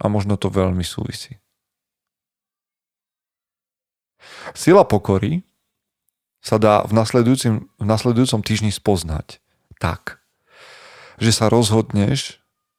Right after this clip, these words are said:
aplikovať pokoru na seba a uvidíš efekt toho, ako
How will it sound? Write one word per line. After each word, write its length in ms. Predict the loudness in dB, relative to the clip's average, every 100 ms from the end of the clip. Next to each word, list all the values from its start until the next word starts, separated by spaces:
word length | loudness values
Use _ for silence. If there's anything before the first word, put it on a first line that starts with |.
| _ _ _ _ _ _ _ _ _ _ _
aplikovať 800 | -2 -2 0 0 0 -2 -6 -20 _ _ -6
pokoru 360 | -2 0 0
na 120 | -2
seba 360 | -4 -4 -4 -4
a 200 | -2 -4
uvidíš 720 | 0 0 0 -4 -8 -10 -14 _ _ _ _ _ _ _ _ _ -2
efekt 480 | 0 0 -4 -8 -4
toho, 480 | -2 -2 -4 -8 -14 _ _ _ _ _ _ _ _ _ _ _ _
ako 640 | -4 -4 0 0 0 -4